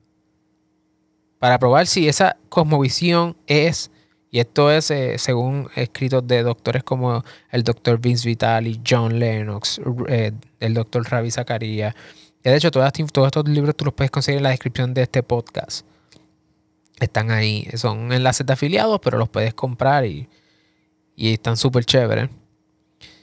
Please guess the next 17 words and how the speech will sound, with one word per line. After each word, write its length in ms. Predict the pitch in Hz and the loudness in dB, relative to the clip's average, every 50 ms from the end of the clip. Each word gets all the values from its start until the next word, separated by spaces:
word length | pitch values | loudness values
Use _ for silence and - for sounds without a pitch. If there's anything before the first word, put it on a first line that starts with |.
| _ _ _ _ _ _ _ _ _ _ _ _ _ - | _ _ _ _ _ _ _ _ _ _ _ _ _ 0
La 120 | 131 131 131 | 0 2 2
cuestión 220 | 143 135 - 180 | 2 2 2 0
es 40 | 180 | 2
que 120 | - 220 | 2 0
cuando 280 | - 165 147 143 139 135 | 2 2 2 2 0 0
tú 460 | - 151 147 160 175 196 220 - - _ _ _ _ _ _ _ _ _ | 0 2 2 4 4 2 2 0 -6 _ _ _ _ _ _ _ _ _
cojas 320 | - - 175 175 190 190 - | 0 0 2 2 2 0 2
todas 260 | - 185 180 175 185 | 2 4 4 4 2
estas 220 | 190 - - 175 | 0 -2 -4 -6
contestaciones, 840 | - - 180 175 - 175 - - 180 - - 190 160 127 127 143 - - - - _ _ _ _ _ _ _ _ _ _ _ _ _ _ _ _ _ _ _ _ _ _ _ _ _ _ - | -2 -2 -2 0 0 -2 0 2 0 2 2 2 0 0 -2 -4 -6 -8 -18 -20 _ _ _ _ _ _ _ _ _ _ _ _ _ _ _ _ _ _ _ _ _ _ _ _ _ _ 0
hay 140 | 139 139 | 0 2
que 120 | 143 - 175 | 4 4 4
ver 140 | 175 165 151 | 6 6 4
si 80 | - - | 4 2
hay 100 | 147 143 | 0 2
consistencia 580 | - 170 160 - 156 139 - 143 143 147 170 165 | 2 2 2 2 0 0 0 2 4 4 4 4
lógica 420 | 175 175 180 214 - - 254 269 | 4 4 0 0 -2 -2 -6 -6